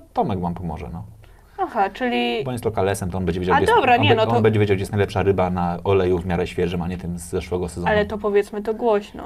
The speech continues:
Speaker 2: że Tomasz Manikowski właśnie zobowiązał się w komentarzach, że wszystkim uczestnikom Infoshare'a kupi rybę.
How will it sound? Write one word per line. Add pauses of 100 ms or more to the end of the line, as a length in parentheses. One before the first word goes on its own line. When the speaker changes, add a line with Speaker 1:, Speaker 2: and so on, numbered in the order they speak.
(160)
Speaker 2:
że
Tomasz
Manikowski
właśnie
zobowiązał
się
w
komentarzach,
że
wszystkim
uczestnikom
Infoshare'a (340)
kupi
rybę.